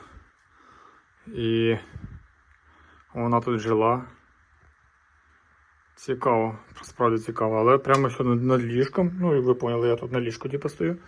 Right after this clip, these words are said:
А, вмикач. Ну все,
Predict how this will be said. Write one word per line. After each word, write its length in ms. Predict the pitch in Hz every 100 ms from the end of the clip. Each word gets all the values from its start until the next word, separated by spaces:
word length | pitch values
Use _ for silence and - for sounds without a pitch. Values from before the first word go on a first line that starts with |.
| - - - - - - - - - - - -
А, 400 | 57 55 52 -
вмикач. 880 | - 139 123 127 123 123 151 - - - - - _ - - - - _ -
Ну 100 | 135
все, 320 | 120 - 127